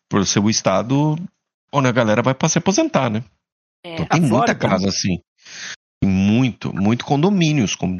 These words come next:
Speaker 1: con-, condomínios assim de dez, vinte mil pessoas morando. É um negócio absurdo.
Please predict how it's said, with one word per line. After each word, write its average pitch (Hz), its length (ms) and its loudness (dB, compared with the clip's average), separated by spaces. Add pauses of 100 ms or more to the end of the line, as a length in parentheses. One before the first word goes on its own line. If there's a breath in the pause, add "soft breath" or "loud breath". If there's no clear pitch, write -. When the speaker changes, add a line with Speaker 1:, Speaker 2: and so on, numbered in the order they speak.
Speaker 1:
con-, 92 220 0
condomínios 92 540 0
assim 113 560 0
de 95 480 0 (340)
dez, 95 380 0
vinte 117 300 2
mil 107 100 2
pessoas 92 320 -2
morando. 92 320 -2 (520)
É - 60 0
um - 40 0
negócio 127 300 0
absurdo. 120 480 0